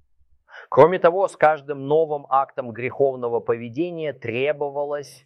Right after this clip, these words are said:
ещё одно жертвоприношение животного. Более того, несмотря на то, что израильтянину были прощены его грехи, его природа всё ещё была такова, что он не мог предстать перед Отцом на небесах.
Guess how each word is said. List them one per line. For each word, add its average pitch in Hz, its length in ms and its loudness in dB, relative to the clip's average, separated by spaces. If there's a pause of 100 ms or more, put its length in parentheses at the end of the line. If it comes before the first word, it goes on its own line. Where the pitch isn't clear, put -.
(100)
ещё 165 760 2
одно 131 400 -6
жертвоприношение 110 1040 -8
животного. 101 720 -8 (1400)
Более 170 400 8
того, 151 280 -4
несмотря 135 480 -4
на 135 100 -4
то, 139 140 -4
что 139 160 -10
израильтянину 123 800 -2
были 117 240 -6
прощены 127 640 -6
его 143 320 -2
грехи, 135 580 -10 (200)
его 123 240 6
природа 135 580 -2
всё 147 240 -10
ещё 143 260 -4
была 127 260 -2
такова, 95 600 -6 (180)
что - 220 -2
он 135 160 -2
не 147 120 -4
мог 151 300 -4
предстать 139 680 0
перед 117 240 -8
Отцом 156 540 0
на 135 100 -10
небесах. 127 720 -8